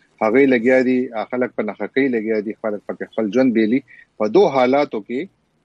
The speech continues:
آ، بیا د، آ، امن خبره بدامنۍ کې، آ، لږ، لږ، لږ زیات، <laughs> آ، په دې باندې خوشبیني ځکه نشي کېدی چې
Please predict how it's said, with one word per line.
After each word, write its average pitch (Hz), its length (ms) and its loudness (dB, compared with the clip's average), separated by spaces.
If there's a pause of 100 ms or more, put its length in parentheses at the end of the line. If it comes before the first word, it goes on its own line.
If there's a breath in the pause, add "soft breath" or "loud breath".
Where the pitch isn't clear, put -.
آ، 110 160 -4
بیا 160 520 2 (140)
د، - 20 -12 (340)
آ، 120 180 -12 (600)
امن 175 300 -4
خبره 151 440 -4 (400)
بدامنۍ 120 500 -2
کې، 139 380 0
آ، 110 120 -2
لږ، 110 280 -4
لږ، 120 320 -6 (200)
لږ 113 280 2
زیات، 139 240 4 (160)
<laughs> 131 260 -2 (380 loud breath)
آ، 117 180 -10
په 123 180 -2
دې 135 140 4
باندې 135 180 2
خوشبیني 127 460 -2
ځکه 151 220 0
نشي 156 240 -6
کېدی 147 340 -2
چې 131 240 -2